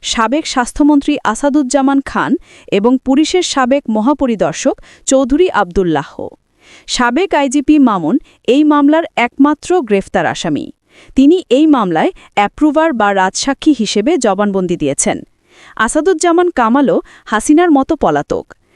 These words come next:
রায় ঘোষণার পর জুলাইয়ের ঘটনায় নিহত ও আহতদের পরিবার ও জুলাই যোদ্ধারা উচ্ছ্বাস প্রকাশ করেন। তারা আদালতেই স্লোগান দিয়ে উঠেন, পরে অ্যাটর্নি জেনারেল সবাই শান্ত হতে বলেন।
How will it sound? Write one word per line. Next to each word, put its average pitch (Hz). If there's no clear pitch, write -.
রায় 208
ঘোষণার 330
পর 170
জুলাইয়ের 285
ঘটনায় 277
নিহত 240
ও 294
আহতদের 247
পরিবার 269
ও 233
জুলাই 233
যোদ্ধারা 202
উচ্ছ্বাস 277
প্রকাশ 196
করেন। 127
তারা 202
আদালতেই 269
স্লোগান 262
দিয়ে 285
উঠেন, 247
পরে 240
অ্যাটর্নি 311
জেনারেল 302
সবাই 240
শান্ত 240
হতে 311
বলেন। 143